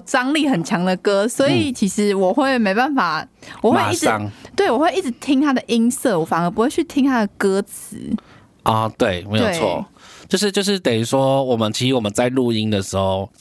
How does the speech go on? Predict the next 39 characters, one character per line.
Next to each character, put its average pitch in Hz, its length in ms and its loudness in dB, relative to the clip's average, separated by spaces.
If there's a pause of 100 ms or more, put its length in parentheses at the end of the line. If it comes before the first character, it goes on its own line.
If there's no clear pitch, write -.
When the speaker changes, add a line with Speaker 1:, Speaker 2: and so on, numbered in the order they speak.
(120)
Speaker 2:
可 123 100 0
能 110 140 0
习 120 160 -4
惯 131 180 0
录 135 100 2
音 123 80 -2
师 120 160 -6
就 107 140 0
是， 104 240 -4 (140)
录 127 100 2
音 117 160 0
师 110 180 -2
就 107 80 -2
是 104 120 0
听 98 240 -6
这 104 80 -2
样 90 120 -4
的 73 80 -12
声 67 240 -8
音。 62 200 -14
Speaker 1:
嗯。 165 640 -2
Speaker 2:
对， 107 120 2
对， 101 140 0
对， 98 140 0
所 127 160 0
以 120 40 2
就 120 140 0
知 113 160 -4
道 117 160 0
大 110 180 -2
概， 107 280 -2
哎， 107 100 0
这 117 100 -2
样 107 140 -2
子 92 100 -4
点 87 200 -6
是 - 140 -8
OK 85 420 -4
的。 - 120 -8